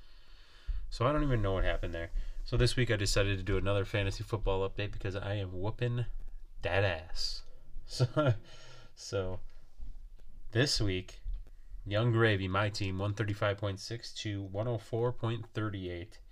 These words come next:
Team Rocky Rococo. Looks like Rob Gronkowski is fucking it up for you, Taylor. Um, at mailman underscore poppy, getting your ass kicked. I don't know what the hell's going on here. So, uh, hand him his second L of the season.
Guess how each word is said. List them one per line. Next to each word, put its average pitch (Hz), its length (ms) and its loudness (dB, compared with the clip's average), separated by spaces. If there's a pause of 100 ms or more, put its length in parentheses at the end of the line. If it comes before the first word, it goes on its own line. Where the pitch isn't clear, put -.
(720)
Team 110 520 -6
Rocky 113 680 -2 (220)
Rococo. 95 840 -4
Looks 101 280 -6
like 101 160 -2
Rob 101 280 0
Gronkowski 104 720 -2
is - 140 -12 (340)
fucking 107 320 -4
it 104 100 -2
up 92 240 -6
for 90 160 -8
you, 87 140 -8
Taylor. 90 400 -8 (800)
Um, 90 400 -6 (400)
at 113 160 2
mailman 110 360 2
underscore 104 360 0
poppy, 101 480 -4
getting 101 160 0
your 101 100 2
ass 110 200 2
kicked. 92 240 -4
I - 20 -2
don't 92 100 -4
know 92 80 -2
what 92 120 -6
the 101 100 -4
hell's 98 180 -2
going 101 220 -2
on 95 160 -2
here. 90 200 -6 (880)
So, 87 280 0
uh, 90 180 -2
hand 101 220 -2
him 98 160 -2
his 92 120 -4
second 104 320 -2
L 101 180 -2
of 95 100 -4
the 92 80 -4
season. 110 460 -4